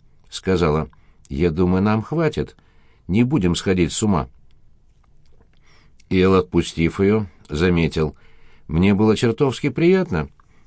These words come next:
Если когда-нибудь надумаешь повторить это, я всегда к твоим услугам. И зачем тебе Клифф? Мы могли бы понять друг друга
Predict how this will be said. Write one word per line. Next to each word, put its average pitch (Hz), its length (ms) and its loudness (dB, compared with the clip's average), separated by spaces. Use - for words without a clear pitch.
Если 143 500 -2
когда-нибудь 131 720 0
надумаешь 120 600 2
повторить 156 540 0
это, 78 340 -2
я 78 200 0
всегда 90 380 0
к - 60 -14
твоим 107 280 0
услугам. 117 560 0
И 101 140 4
зачем 113 420 0
тебе 107 240 0
Клифф? 107 480 -2
Мы 92 200 0
могли 107 340 2
бы 98 160 2
понять 104 440 0
друг 117 240 -2
друга 117 420 0